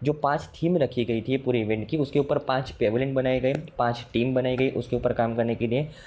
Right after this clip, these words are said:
और exam point of view से important है कि उद्घाटन किया गया अमारो पाडोस। अमारो पाडोस एक place है कि जो स्मार्ट सिटी मिशन के under में ये बनाया गया है।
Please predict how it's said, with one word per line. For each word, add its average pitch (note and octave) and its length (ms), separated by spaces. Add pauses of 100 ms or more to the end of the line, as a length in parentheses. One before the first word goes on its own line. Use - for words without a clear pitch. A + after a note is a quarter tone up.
(280)
और C#3+ 260 (840)
exam C3 420
point E3+ 220
of D#3+ 80
view E3 140
से E3+ 120
important B2+ 540
है D3+ 140
कि D3 380
उद्घाटन C#3+ 480
किया A#2 260
गया G#2+ 320 (380)
अमारो C3+ 400
पाडोस। F#2 640 (240)
अमारो D3 260
पाडोस D3 480
एक D#3 180 (120)
place D#3+ 420
है G#2+ 260 (440)
कि D#3 100
जो D3 500 (180)
स्मार्ट C3+ 460
सिटी E3+ 240
मिशन C#3+ 340
के D3 100
under A2+ 380
में C3+ 180
ये C3 120
बनाया G2 360
गया F#2 180
है। B2+ 300